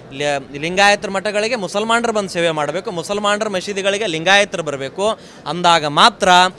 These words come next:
ಬಸವಣ್ಣನವರು ಕಂಡಿರುವಂಥ ಕನಸು, ಪವಾದಿ, ಪ್ರವಾದಿ ಮೊಹಮ್ಮದ್ ಪೈಗಂಬರರು ಕಂಡಿರುವಂಥ ಕನಸು, ಯೇಸು ಕ್ರೈಸ್ತರು ಕಂಡಿರುವಂಥ ಕನಸು ನನಸಾಗ್ತದೆ. ಅಲ್ಲಿವರೆಗೂ ಆಗೋದಿಲ್ಲ. ಯಾಕಪ್ಪ ಅಂತಂದರೆ ಪ್ರತಿಯೊಬ್ಬ ಭಾರತ ದೇಶದಲ್ಲಿ ಹುಟ್ಟಿರುವಂಥ ಭಾರತೀಯನೂ ಸಹಿತ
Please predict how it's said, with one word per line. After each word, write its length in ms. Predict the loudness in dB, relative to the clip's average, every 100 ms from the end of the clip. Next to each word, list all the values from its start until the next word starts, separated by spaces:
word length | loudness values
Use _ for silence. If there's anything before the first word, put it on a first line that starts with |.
| -18 -12 -6
ಬಸವಣ್ಣನವರು 680 | -4 0 0 0 0 -2
ಕಂಡಿರುವಂಥ 480 | -4 -4 -2 -4 -6
ಕನಸು, 360 | -6 -6 -6 -2
ಪವಾದಿ, 440 | 2 2 2 -4
ಪ್ರವಾದಿ 640 | -6 -2 0 0 -2 -6 -8 -20 -12
ಮೊಹಮ್ಮದ್ 360 | -4 -2 -2 -2
ಪೈಗಂಬರರು 640 | -2 -2 -2 -2 -2 -2
ಕಂಡಿರುವಂಥ 480 | -4 -4 -4 -4 -6
ಕನಸು, 520 | -8 -8 -6 -6 -8 -12 -20 -10
ಯೇಸು 280 | -6 -6 -6
ಕ್ರೈಸ್ತರು 400 | -2 -4 -2 -6
ಕಂಡಿರುವಂಥ 440 | -4 -4 -4 -6
ಕನಸು 500 | -8 -8 -8 -6 -8 -8
ನನಸಾಗ್ತದೆ. 720 | -8 -6 -2 -2 -2 -8 -8 -10 -12 -4
ಅಲ್ಲಿವರೆಗೂ 460 | 0 2 0 2
ಆಗೋದಿಲ್ಲ. 500 | 2 2 2 0 -2 -4 -10 -20 -4
ಯಾಕಪ್ಪ 380 | 0 0 0 -2
ಅಂತಂದರೆ 680 | -4 -4 -4 -2 0 -2 -6 -18 -8
ಪ್ರತಿಯೊಬ್ಬ 540 | -8 -6 -4 -2 0
ಭಾರತ 440 | 4 6 6 2 -4
ದೇಶದಲ್ಲಿ 460 | -4 -4 -4 -6
ಹುಟ್ಟಿರುವಂಥ 480 | -6 -4 -4 -4 -4
ಭಾರತೀಯನೂ 680 | 0 4 4 2 0 -2 -2
ಸಹಿತ 280 | -4 0